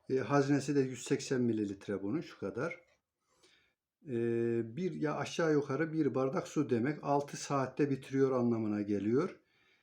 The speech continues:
Eğer altı saatte, e,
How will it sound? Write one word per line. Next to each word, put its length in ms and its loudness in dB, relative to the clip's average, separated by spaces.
Eğer 260 4
altı 420 -2
saatte, 920 -2
e, 60 -4